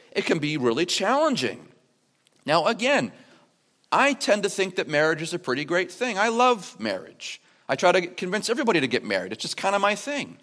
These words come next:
But it's important for us to remember that marriage isn't for everybody. It's just not.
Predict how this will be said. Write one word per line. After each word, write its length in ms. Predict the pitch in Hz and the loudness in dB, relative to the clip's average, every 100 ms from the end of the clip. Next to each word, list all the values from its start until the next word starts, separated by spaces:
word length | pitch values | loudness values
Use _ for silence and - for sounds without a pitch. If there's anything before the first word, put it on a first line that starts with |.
| _ - _ _ | _ -20 _ _
But 100 | 180 | -2
it's 140 | 180 220 | 0 0
important 500 | 202 - 220 247 269 | -2 0 0 0 0
for 160 | 196 | 2
us 140 | 190 190 | 2 2
to 140 | 196 | -2
remember 420 | 185 196 226 170 | 0 0 -2 0
that 160 | 147 135 | 0 0
marriage 640 | 127 123 127 185 202 - | 0 2 4 4 2 -2
isn't 320 | 165 175 196 175 | 2 2 2 -6
for 200 | 196 - | -6 -2
everybody. 760 | 214 277 262 104 85 76 - _ _ _ _ _ - | -2 -2 -4 -2 -4 -6 -16 _ _ _ _ _ -8
It's 180 | - | -4
just 240 | - 254 - | -4 -4 -4
not. 560 | 214 277 - - - | -4 -4 -8 -12 -20